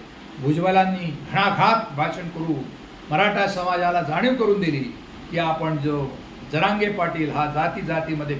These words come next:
भेद निर्माण करतो, मराठी आणि ओबीसीमध्ये जात, अ, एक, अ, भेद निर्माण करतो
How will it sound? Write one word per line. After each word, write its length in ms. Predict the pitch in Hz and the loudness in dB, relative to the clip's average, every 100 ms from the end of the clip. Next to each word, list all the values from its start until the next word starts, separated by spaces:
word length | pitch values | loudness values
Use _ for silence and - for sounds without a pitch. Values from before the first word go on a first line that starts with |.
| 151 | 4
भेद 260 | 220 214 | 4 4
निर्माण 300 | 208 185 175 | 0 0 0
करतो, 380 | 165 147 135 123 113 - - - | -2 -4 -6 -8 -10 -12 -12 0
मराठी 360 | 143 196 190 | 4 6 4
आणि 220 | 196 175 170 170 | 2 0 -2 -2
ओबीसीमध्ये 640 | 185 190 185 170 160 151 | -2 -2 -4 -4 -2 -2
जात, 280 | 139 175 185 156 | 0 4 4 2
अ, 440 | 139 131 123 - | -2 0 -2 -4
एक, 240 | 165 170 147 | -4 -4 -4
अ, 200 | 135 127 | -4 0
भेद 200 | 196 233 | 4 4
निर्माण 360 | 226 214 190 190 | 4 0 0 0
करतो 440 | 175 151 139 117 | -2 -6 -6 -8